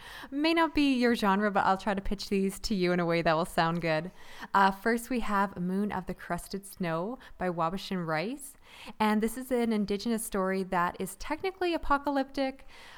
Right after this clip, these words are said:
but the entire story takes place on a Northern Canadian reserve. And so we, as the reader, only get the very small, intimate perspective of the people living there. So they don't know what's going on. They just know that the power's off, their cell phones aren't working.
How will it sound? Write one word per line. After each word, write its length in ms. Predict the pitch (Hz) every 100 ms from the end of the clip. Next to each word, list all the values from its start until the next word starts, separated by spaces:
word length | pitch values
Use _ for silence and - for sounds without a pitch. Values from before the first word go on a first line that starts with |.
| -
but 280 | 196 220 - 196
the 120 | 226
entire 380 | 214 202 240 277
story 280 | - 262 262
takes 280 | - 220 -
place 400 | - 190 196 196 -
on 320 | 180 180 185
a 80 | 180
Northern 420 | 180 175 180 190
Canadian 400 | 185 180 170 175
reserve. 540 | 170 165 - 160 165 175 -
And 240 | 180 180
so 420 | - - 190 185 -
we, 480 | 185 214 226 240 -
as 340 | 185 190 190
the 140 | -
reader, 400 | 180 190 190 190 -
only 220 | 185 214
get 180 | 202 196
the 80 | 196 - - -
very 500 | 185 180 190 190 202
small, 480 | - 190 170 175 -
intimate 340 | 175 208 185
perspective 560 | - 180 160 160 190 180
of 100 | 165
the 60 |
people 320 | - 185 180
living 240 | 170 185 247
there. 180 | 311 330
So 120 | 320
they 140 | 277
don't 180 | 415 523
know 120 | 320
what's 200 | 320 330
going 280 | - 277 254
on. 280 | 226 226 226
They 120 | 202
just 180 | 214 233
know 100 | 214
that 120 | 202 190
the 60 |
power's 380 | - 190 196 196
off, 240 | 196 196
their 100 | -
cell 180 | 160 190
phones 300 | 190 196 190
aren't 160 | 185 -
working. 500 | 170 - 175 170